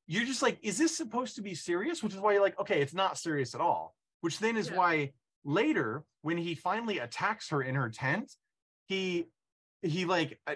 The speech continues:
Speaker 1: just becomes a really horrible misogynistic rapist and pulls her tongue out with his teeth when she starts to scream, calls her a bitch, and then we assume tries to assault her. And we think she's dead, uh, because the tent stops moving. Uh, but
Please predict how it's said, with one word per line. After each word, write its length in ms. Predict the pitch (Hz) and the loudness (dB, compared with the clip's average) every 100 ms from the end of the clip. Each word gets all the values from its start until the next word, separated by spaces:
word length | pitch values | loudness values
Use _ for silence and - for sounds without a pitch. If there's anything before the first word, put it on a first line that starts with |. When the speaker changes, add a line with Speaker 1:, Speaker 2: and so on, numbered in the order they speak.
| - | -2
Speaker 1:
just 320 | 180 185 170 | -2 -2 0
becomes 460 | 156 160 185 190 165 | 0 2 0 0 0
a 80 | 151 | 0
really 440 | 131 139 214 208 180 | 0 0 2 2 2
horrible 480 | 139 180 185 160 | 0 2 2 2
misogynistic 800 | 151 139 - 170 147 160 156 139 117 | -2 -2 -2 -2 0 -6 -6 -8 -4
rapist 600 | 170 - 104 104 - - | -4 -2 -4 -4 -8 -4
and 160 | 135 135 | -2 0
pulls 300 | 185 214 196 | 2 2 4
her 120 | 170 | 0
tongue 280 | - 185 202 | 0 -2 2
out 200 | 175 123 | 2 0
with 100 | 127 | -4
his 140 | 113 110 | -10 -12
teeth 360 | - 180 139 | -8 -6 -6
when 80 | 127 | -8
she 100 | 110 | -8
starts 280 | 120 147 135 | -6 -4 -4
to 80 | 113 | -6
scream, 560 | - 160 170 117 113 117 _ | -6 -2 0 0 -4 -8 _
calls 240 | - 165 143 | 0 2 2
her 120 | 139 | 0
a 80 | 117 | 0
bitch, 440 | 113 156 135 - | 0 0 0 -4
and 120 | 160 180 | -6 -4
then 160 | 196 | -4
we 120 | 170 165 | 0 -2
assume 540 | 139 - 170 170 147 | -2 0 2 2 0
tries 280 | 151 139 123 | 0 -2 -2
to 80 | 127 | -6
assault 400 | 110 127 131 104 | 0 2 2 -2
her. 220 | 95 87 _ _ _ - | -10 -12 _ _ _ -4
And 120 | 135 151 | 2 2
we 80 | 156 | 2
think 200 | 254 240 | 0 0
she's 240 | 175 135 | -2 -2
dead, 460 | 156 143 147 147 147 _ _ _ - | 2 4 4 2 -6 _ _ _ -4
uh, 140 | 120 | -2
because 260 | 120 123 107 | -2 -6 -6
the 80 | 110 | -2
tent 260 | 147 143 | 0 0
stops 280 | - 139 135 | 2 2 2
moving. 440 | 139 131 135 139 - _ _ - | -2 0 -2 -2 -8 _ _ 0
Uh, 300 | 123 120 123 | 4 6 4
but 360 | 127 143 135 | 0 0 0